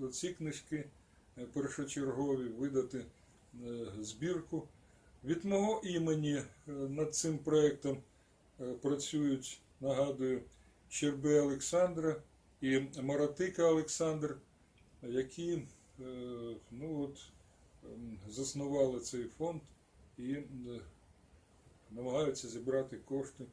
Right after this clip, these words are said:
для здійснення цього проєкту. Дякую за увагу.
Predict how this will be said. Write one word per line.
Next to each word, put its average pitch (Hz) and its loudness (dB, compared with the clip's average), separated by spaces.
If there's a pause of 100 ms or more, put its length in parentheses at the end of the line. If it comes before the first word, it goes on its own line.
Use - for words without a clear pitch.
(300)
для 120 -8
здійснення 113 -8
цього 120 -10
проєкту. 95 -14 (500)
Дякую 139 0
за 120 -6
увагу. 104 -8